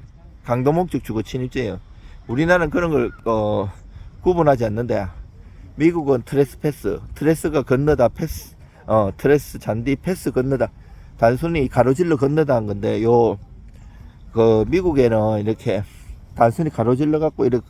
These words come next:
건너는 주거침입죄가 있고 강도할 목적으로 가는 걸 버글리인데 구분해갖고 제가 커요. 차이가 나요. 이 브레이킹, 이 엔터링, 이렇게 엔터링, 들어가 침입하는 거고 브레이킹, 깨부수고 들어가는 건데 지금도 이 주거침입니까? 이 간단한 죄 같은데도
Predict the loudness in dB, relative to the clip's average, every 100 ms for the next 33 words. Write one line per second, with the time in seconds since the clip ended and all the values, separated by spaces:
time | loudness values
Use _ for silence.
0 | -10 -2 0 2 0 0 -2 -2 -4 -2
1 | -2 -2 0 0 0 -2 -20 -20 -20 -20
2 | -20 -18 -2 0 4 6 6 4 2 -2
3 | 0 0 2 0 0 0 2 4 2 -2
4 | -4 -2 0 -2 -2 0 0 0 -2 -2
5 | -6 -4 -2 -2 -2 -4 -8 -18 -20 -20
6 | -20 -10 -2 -2 4 2 2 -4 -6 -6
7 | -8 -8 -2 -4 -4 -6 -6 -4 -6 -6
8 | -6 -6 -6 -8 -8 -8 -12 _ -20 _
9 | -20 _ _ -20 -20 _ 2 4 4 2
10 | -2 -12 -10 -6 -4 -2 -4 -4 -6 -2
11 | 0 0 -4 -14 -14 -18 -10 -4 -4 -4
12 | -8 -4 -2 -2 -2 -4 -4 -4 -6 -12
13 | -18 -20 -20 -20 -20 _ _ -20 -8 -2
14 | 2 4 2 0 -4 -4 -2 -2 0 -2
15 | 0 0 2 0 2 2 0 -2 -6 -8
16 | -4 0 -2